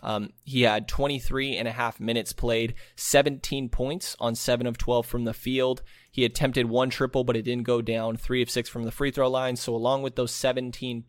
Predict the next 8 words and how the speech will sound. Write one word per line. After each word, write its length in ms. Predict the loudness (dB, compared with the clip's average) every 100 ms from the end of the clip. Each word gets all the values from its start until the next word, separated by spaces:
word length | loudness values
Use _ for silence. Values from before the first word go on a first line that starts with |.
| -6
points 500 | -2 -2 -2 -8 -14 _ -20 _
in 160 | -4 -2
twenty-three 460 | 0 0 0 0 0
minutes, 320 | 0 0 0
you 60 |
have 100 | -2
fourteen 600 | -2 -2 -2 -2 -8 -6
boards, 480 | -2 0 0 -2 -8